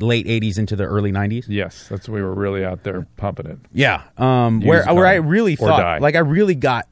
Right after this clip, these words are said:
Speaker 1: the sense that if I didn't use a condom when I had sex, even with, like, a suburbanite, like, girl who'd never had sex before, um, like, I was still scared. <laughs> Yeah, I really was. So I just wore condoms all the time. And I always had 'em with me, always.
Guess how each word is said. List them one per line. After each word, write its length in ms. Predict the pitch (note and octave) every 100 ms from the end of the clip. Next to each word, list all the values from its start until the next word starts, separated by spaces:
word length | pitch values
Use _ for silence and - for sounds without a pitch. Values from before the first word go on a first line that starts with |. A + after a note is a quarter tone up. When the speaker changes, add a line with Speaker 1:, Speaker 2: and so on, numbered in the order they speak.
| _
Speaker 1:
the 240 | - A2+ A#2
sense 440 | - C3 A2 -
that 260 | G#2+ G2+ F2+
if 160 | G#2+
I 100 | A#2+
didn't 300 | A#2 B2+ B2
use 160 | G#2 A2+
a 40 |
condom 260 | G#2 A2+ G2+
when 80 | F#2+
I 60 |
had 200 | F#2+ G2
sex, 340 | - G2+ F#2+ -
even 260 | B2+ B2+ A#2+
with, 160 | G#2+
like, 160 | G2+ G2
a 60 | F#2
suburbanite, 760 | - G#2 B2+ A#2+ A#2 A2+ G2+ - _ _ _ _ _ _ _ _ _ _ _ -
like, 500 | A#2 G#2 F#2+ G#2+ -
girl 280 | C#3 C3 B2
who'd 160 | A#2+
never 240 | A#2+ B2+ B2+
had 200 | A#2 F#2+
sex 200 | A#2 -
before, 480 | G#2 F#2 F2 E2+ F#2 _ _ _ _ _
um, 240 | G2 G2 F#2
like, 160 | G#2+
I 120 | C3+
was 140 | D3+ C3
still 400 | - C#3+ G#2+ F2+
scared. 480 | - - - A2 D2+ -
<laughs> 40 | - A#2+
Yeah, 120 | F3+
I 40 | B2+
really 280 | C#3 E3
was. 300 | D#3+ G#3 G#2
So 340 | - - - B2+
I 140 | B2+
just 160 | D3+ -
wore 120 | C#3+
condoms 300 | - C3+ A2+
all 140 | A2+
the 100 | G2+
time. 160 | D3+ G2+ - _ _ _ _
And 100 | C#3
I 60 | E3
always 260 | F#3 G#3
had 120 | G3+ F3+
'em 60 |
with 160 | F#3 -
me, 80 | -
always. 400 | B2+ C#3+ E2 -